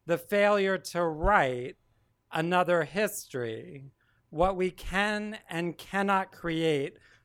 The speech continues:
Listen to this. Alexander Chee writes, "The novel not coming not from the mind, but the heart, which is why it cannot fit in your head."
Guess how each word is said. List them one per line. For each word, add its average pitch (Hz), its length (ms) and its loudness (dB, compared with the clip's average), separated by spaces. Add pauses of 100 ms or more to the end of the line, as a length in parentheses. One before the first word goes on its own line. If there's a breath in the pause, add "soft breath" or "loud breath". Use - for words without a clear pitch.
(400 soft breath)
Listen 202 380 2
to 185 160 -2
this. - 540 -2 (1160)
Alexander 202 480 4
Chee 185 300 0
writes, 160 720 2 (320)
"The 180 100 4
novel 196 600 4
not 180 380 2 (220)
coming 220 460 2
not 180 380 2
from 202 320 2
the 196 80 0
mind, 180 560 0
but 160 160 0
the 147 100 -4
heart, 151 600 2 (280 soft breath)
which 175 220 -2
is 156 160 -8
why 185 600 4
it 160 280 -6
cannot 170 800 0 (460)
fit 180 320 2
in 160 160 0
your 147 160 0
head." 180 760 -4